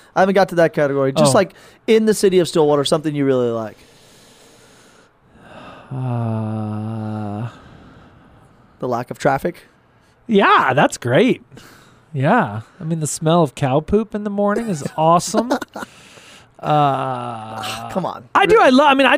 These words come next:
Speaker 2: I don't, I, I'm having a hard
Speaker 1: Granny's?
Speaker 2: time
Speaker 1: You like
Speaker 2: articulating.
Speaker 1: Granny's? You like
Speaker 2: I,
Speaker 1: smell-
Speaker 2: oh, I mean, there's great, yeah, there's great restaurants.
Speaker 1: Too many
Speaker 2: I
Speaker 1: good
Speaker 2: love
Speaker 1: things to list.
Speaker 2: I love all the, I mean, it's pe-, people, people. The people of Stillwater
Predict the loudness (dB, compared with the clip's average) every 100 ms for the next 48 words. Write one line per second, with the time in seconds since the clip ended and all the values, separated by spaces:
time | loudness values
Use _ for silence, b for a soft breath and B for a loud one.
0 | 2 2 2 0 -6 -6 -8 -14 -12 -10
1 | -4 2 4 4 4 4 2 4 4 4
2 | 2 4 2 2 0 2 2 2 2 2
3 | 2 0 0 0 0 -2 -2 -2 -4 -6
4 | -8 -10 -8 -10 -10 -12 -10 0 2 4
5 | 4 4 0 2 2 2 2 2 2 0
6 | -14 -16 b b -6 0 0 0 -4 B
7 | -2 0 0 -4 -2 -2 0 -4 -4 -10
8 | -14 -2 0 0 -4 -20 _ b b b
9 | b -2 0 0 -2 0 0 4 4 4
10 | 2 0